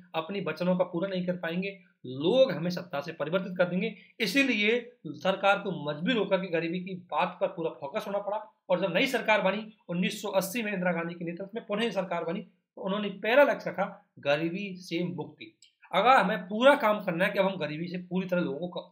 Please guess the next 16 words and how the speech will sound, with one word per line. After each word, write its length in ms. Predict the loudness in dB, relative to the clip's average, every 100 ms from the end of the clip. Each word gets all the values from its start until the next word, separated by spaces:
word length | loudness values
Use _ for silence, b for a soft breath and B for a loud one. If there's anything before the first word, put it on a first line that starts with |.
| _ _
मुक्त 200 | -10 -8 -10
करना 280 | -16 -20
है, 60 | -20 _ _ _ _
और 80 | 2
जब 120 | 6
आप 160 | 6 6
गरीबी 240 | 4 4 0
से 100 | -2
मुक्ति 240 | -2 -2
करेंगे 280 | -2 -2 -4
तो 340 | -6 _ -6
इस 60 | 0
दौरान 240 | 4 4
आपको 160 | 4 0
पता 180 | 0 2
था 100 | 0